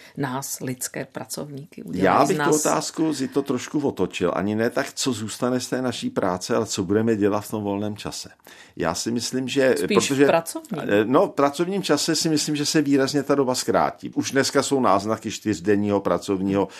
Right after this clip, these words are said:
Speaker 2: týdne. Nevím teď, abych neřekl nepřesně, ale myslím, že ve Francii je, je týden něco kolem pětatřiceti hodin. Eh, já si spíš myslím, že budeme chodit méně do práce,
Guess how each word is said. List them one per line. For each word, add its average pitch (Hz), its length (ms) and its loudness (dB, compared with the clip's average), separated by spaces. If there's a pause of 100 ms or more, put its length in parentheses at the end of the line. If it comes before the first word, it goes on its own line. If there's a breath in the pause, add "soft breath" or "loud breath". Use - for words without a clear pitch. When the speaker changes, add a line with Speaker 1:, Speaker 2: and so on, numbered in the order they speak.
(120 loud breath)
Speaker 2:
týdne. 95 360 2 (300)
Nevím 95 340 2
teď, 95 200 0
abych 92 260 -2
neřekl 92 300 -2
nepřesně, 98 480 0
ale 92 120 2
myslím, 90 260 -6
že 98 120 2
ve 92 120 0
Francii 90 480 -2
je, 87 200 2
je 85 180 0
týden 87 400 -4
něco 82 300 -4
kolem 87 260 -4
pětatřiceti 87 760 -4
hodin. 82 320 -2 (460 loud breath)
Eh, 92 180 2
já 92 200 4
si 127 160 -2
spíš 131 280 -4
myslím, 131 280 -2
že 127 100 2
budeme 127 280 4
chodit 135 140 -2 (200)
méně 120 260 2
do 120 100 0
práce, 87 680 -2